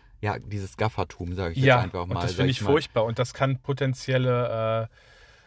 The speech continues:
Speaker 2: weitere Unfälle nach sich ziehen.
Speaker 1: Natürlich, das ist sehr gefährlich.
Speaker 2: Ich meine, wie oft erlebt man das, dass, äh, Leute dann langsamer an einem, äh,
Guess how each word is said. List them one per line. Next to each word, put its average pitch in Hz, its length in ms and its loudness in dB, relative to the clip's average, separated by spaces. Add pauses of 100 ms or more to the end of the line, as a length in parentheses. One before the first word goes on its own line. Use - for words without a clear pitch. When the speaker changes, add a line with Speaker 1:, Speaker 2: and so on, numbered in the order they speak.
(180)
Speaker 2:
weitere 123 760 0 (260)
Unfälle 127 560 2
nach 117 240 0
sich - 220 -8
ziehen. - 180 -2
Speaker 1:
Natürlich, 107 460 0
das 98 160 -6
ist 92 140 -12
sehr 104 180 2
gefährlich. 98 680 -4
Speaker 2:
Ich - 100 -2
meine, 143 200 6
wie 143 100 0
oft - 200 -4
erlebt 131 320 2
man 135 160 0
das, 131 280 0 (400)
dass, - 320 -2
äh, 123 280 -2 (100)
Leute 131 320 2
dann 131 460 0
langsamer 135 760 2
an 131 140 -2
einem, 127 420 2
äh, 113 420 -4